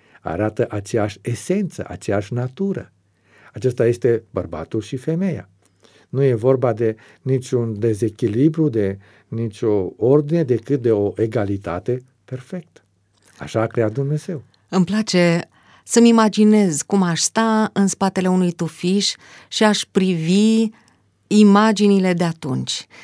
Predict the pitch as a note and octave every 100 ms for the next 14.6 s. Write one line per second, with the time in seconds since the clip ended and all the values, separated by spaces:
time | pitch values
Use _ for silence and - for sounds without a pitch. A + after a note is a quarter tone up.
0 | - - G#3 G#3 G3 F#3+ F3+ G#3+ A#3+ -
1 | A3 G3+ G3 F#3 - F#3 F#3+ F#3 F#3 F#3+
2 | G3 - G3 - F3 G3+ G#3+ G#3 - F3
3 | E3 G3 F#3+ E3+ D#3+ D#3+ D#3+ F3 F3 F3
4 | E3+ D#3+ E3 D#3+ E3 E3 D#3 D3+ F3 F#3
5 | - - - - D4 F4 G4 E4 D4+ -
6 | C4+ C4 G#3 G#3 F3+ E3 - _ _ C4
7 | B3+ A#3+ - E4+ F#4 - A3 G#3+ - -
8 | A#3+ A#3 D#3+ C#3 _ _ _ - A3 A3
9 | G#3+ G#3 G3+ G#3 G#3+ - _ - D4+ D4+
10 | C#4+ C#4+ C4 F3+ B3+ A3+ E3+ C#3+ C3+ _
11 | - - - - D#4+ D#4+ D#4+ G4 G4 E4
12 | E4 D4+ D#4+ - B3+ A3+ - F#3+ E3+ F3+
13 | D#3 E3 - C4 C4+ C4+ C4+ B3+ - D#4+
14 | C#4+ G#3 D#3 - E3+